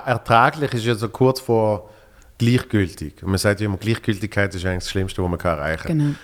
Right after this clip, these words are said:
Speaker 1: Ist ja früher, früher, also in der Schule ist das immer so das Psycho-Game Number One gewesen,
Speaker 2: Was?
Speaker 1: bevor man gesagt hat, irgendwie,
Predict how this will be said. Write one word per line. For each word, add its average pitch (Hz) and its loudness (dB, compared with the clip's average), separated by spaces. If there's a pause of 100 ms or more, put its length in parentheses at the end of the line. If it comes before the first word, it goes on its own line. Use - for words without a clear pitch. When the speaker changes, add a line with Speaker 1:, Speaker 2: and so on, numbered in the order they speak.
(100)
Speaker 1:
Ist 123 2
ja 127 2
früher, 135 2 (200)
früher, 123 0
also 110 -2
in 90 -2
der 85 -6
Schule 107 -2
ist - -10
das 85 -6
immer 90 -2
so 85 -6
das 80 -8 (240)
Psycho-Game 95 -2
Number 85 -2
One 90 0
gewesen, 92 -4
Speaker 2:
Was? 143 2
Speaker 1:
bevor 107 2
man 104 -2
gesagt 90 -2
hat, 85 -2 (420)
irgendwie, 82 -2